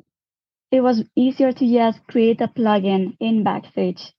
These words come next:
make a new visualization very fast. You already had a website to deploy that to. And the second benefit was that developer teams would get that automatically because they were already visiting the developer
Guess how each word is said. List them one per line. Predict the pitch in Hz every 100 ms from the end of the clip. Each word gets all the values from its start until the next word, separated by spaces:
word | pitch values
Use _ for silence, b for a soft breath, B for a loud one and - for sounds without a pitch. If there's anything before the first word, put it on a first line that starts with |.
| _
make | 208 214
a | 220
new | 220 220
visualization | 220 214 196 196 175 - 190 196 b b b _ _ _ _ -
very | 226 247
fast. | 226 208 190 196 -
You | 220
already | 220 220
had | 214 208 208 208 _
a | - 208 202 196 _ _ _ _ _ _ _ _ _
website | 208 214 208 214 196
to | -
deploy | 190 - 196 196
that | 190 185
to. | - 196 190 185 B B B B B _ _ -
And | 220 214 208 208 _
the | 226
second | 220 - 277 320 277
benefit | 226 214 196 190 185 277 -
was | 208 196
that | 202 196
developer | - 202 254 285 233
teams | 208 254 226 -
would | - -
get | 208 202
that | 196 - - _ -
automatically | 196 - 196 269 - - 180
because | 196 214 202
they | 233 285
were | 285
already | 247 220 220 208
visiting | 214 214 220 202 190 B B B B B _ _ _ _
the | 202 220
developer | 202 196 190 185 190 185 175